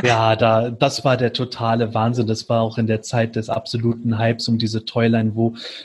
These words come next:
man wirklich dann Blitzausverkäufe hatte, weil das wurde ja alles über eine eigene Shopseite von Mattel angeboten mit einem Startschuss und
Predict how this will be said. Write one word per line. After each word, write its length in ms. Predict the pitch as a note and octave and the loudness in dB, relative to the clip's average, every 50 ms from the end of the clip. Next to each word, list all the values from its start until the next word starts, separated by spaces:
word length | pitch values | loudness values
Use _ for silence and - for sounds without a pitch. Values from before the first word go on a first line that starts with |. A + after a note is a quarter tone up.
| - _ - | -12 _ 0
man 200 | B2+ A#2 A2 A2+ | 0 2 2 2
wirklich 380 | B2 B2 - B2 A#2 - - | 0 0 2 0 0 0 2
dann 180 | - A#2 A2 A2 | 2 0 0 2
Blitzausverkäufe 1120 | B2 C3 C#3+ D#3+ D#3+ - - B2 B2 A#2+ - - C3+ B2 - - B2+ A#2+ A#2+ A#2+ - A2 G#2 | 2 2 2 2 0 -2 -6 -4 -2 -2 -2 -4 -6 -6 -4 -2 -2 -2 0 -2 -4 -4 -2
hatte, 280 | B2+ A#2+ - A#2+ A2+ | -4 -4 -4 -4 -4
weil 100 | A2+ A2+ | -4 -4
das 180 | G#2+ A2+ - - | -4 -4 -4 0
wurde 200 | C3 C#3+ C3+ C3+ | 0 2 4 4
ja 80 | A#2+ A2 | 2 2
alles 280 | A#2+ C#3 D3 C3+ - | 2 2 2 2 0
über 220 | C3+ A#2+ B2+ A#2+ A#2 | 0 2 2 2 2
eine 260 | B2 B2 B2 A2+ G2 | 2 0 0 -2 0
eigene 520 | A#2+ B2 C#3 D3 E3 C#3+ C3+ C3 B2 B2+ - - - - - | 0 0 0 2 2 2 2 2 0 0 -4 -12 -20 -16 -8
Shopseite 680 | - - - E3 D#3+ D#3+ - - C#3+ B2+ B2+ B2+ C#3+ C3+ | -6 -2 0 0 -2 -2 -2 -4 -2 -2 -2 -2 -6 -6
von 200 | - C3+ A#2+ A#2+ | -4 -4 -4 -2
Mattel 380 | A#2+ A#2 - - C3 C3+ D3 | -2 -4 -4 -4 -2 -2 -2
angeboten 720 | B2+ B2 C#3 E3 D#3+ D3+ B2+ - C#3+ D3 D#3 E3 - - B2+ | 0 0 0 2 2 0 2 2 4 4 4 4 2 2 0
mit 180 | B2+ B2+ B2+ | 0 0 0
einem 240 | - B2 B2 B2+ B2+ | 0 0 0 0 0
Startschuss 760 | - - - C3 B2 C3+ D#3 - - - D#3+ D#3 D#3 D#3 - | -2 -2 -2 0 2 0 0 0 -2 0 0 0 0 0 -2
und 280 | B2+ B2 B2 A#2+ - | -2 -2 -2 -2 -6